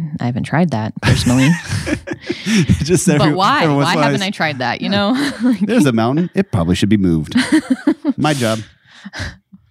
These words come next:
Speaker 1: Hard things. I s-, I think you're right, especially for people that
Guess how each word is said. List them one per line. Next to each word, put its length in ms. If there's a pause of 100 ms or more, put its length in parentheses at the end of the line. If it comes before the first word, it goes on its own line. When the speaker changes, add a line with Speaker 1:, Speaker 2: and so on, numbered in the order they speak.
(320)
Speaker 1:
Hard 260
things. 260
I 60
s-, 140
I 160
think 280
you're 100
right, 160
especially 360
for 120
people 360
that 220